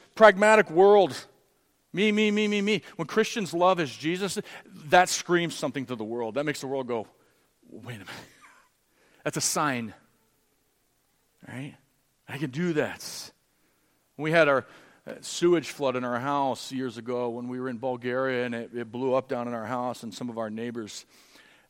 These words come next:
Um, I don't know if you remember this, but our, our eighteen twenty-nine class organized, uh, a thing, and they were going around asking for money, and in two services, I don't even remember how it was. It was a few thousand dollars our, our church family handed to us.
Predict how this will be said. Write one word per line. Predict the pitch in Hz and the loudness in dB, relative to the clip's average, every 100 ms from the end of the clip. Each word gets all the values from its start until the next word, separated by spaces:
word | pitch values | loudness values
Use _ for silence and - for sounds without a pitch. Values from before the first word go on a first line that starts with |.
| - | -10
Um, | 120 113 107 95 _ _ _ _ _ _ _ _ _ _ _ _ - - 113 | -6 -4 -4 -8 _ _ _ _ _ _ _ _ _ _ _ _ -20 -18 -12
I | |
don't | 123 | -10
know | 123 | -8
if | 120 | -8
you | |
remember | 117 127 123 | -4 -4 -4
this, | 110 | -6
but | 120 | -4
our, | 117 113 | -2 -2
our | 113 117 | -2 -2
eighteen | 123 - 117 | -4 -6 -10
twenty-nine | 131 120 110 120 117 | -8 -8 -6 -6 -6
class | 117 110 98 - - - _ - _ | -6 -6 -6 -10 -18 -20 _ -20 _
organized, | - 131 123 113 117 104 - 120 | -8 -6 -4 -4 -4 -6 -8 -6
uh, | 110 104 101 | -6 -6 -10
a | 107 | -10
thing, | - 123 120 | -8 -6 -6
and | 113 | -6
they | 117 | -6
were | 113 | -6
going | 120 | -6
around | 117 117 | -4 -4
asking | 117 113 110 | -4 -8 -12
for | - | -12
money, | 113 120 117 | -10 -8 -8
and | 113 | -10
in | |
two | 107 123 | -12 -14
services, | - 120 117 117 | -10 -10 -10 -8
I | 110 | -6
don't | 123 | -6
even | 113 | -6
remember | 110 107 | -8 -6
how | 107 101 | -6 -8
it | |
was. | 104 98 | -10 -12
It | |
was | 107 107 | -16 -18
a | |
few | - 113 | -16 -12
thousand | 113 107 98 | -10 -10 -10
dollars | 98 98 95 98 | -12 -12 -14 -16
our, | 101 - - - _ | -16 -16 -20 -20 _
our | - | -14
church | - 117 - | -12 -14 -10
family | 123 110 101 | -10 -8 -10
handed | 104 104 101 | -12 -12 -14
to | 104 95 | -16 -16
us. | - - | -14 -18